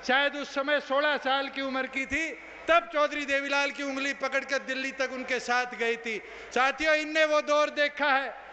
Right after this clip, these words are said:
जब लोग डरा करते थे, क्योंकि टीवी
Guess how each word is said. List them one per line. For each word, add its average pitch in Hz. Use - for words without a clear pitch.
जब 285
लोग 302
डरा 285
करते 285
थे, 285
क्योंकि 285
टीवी 285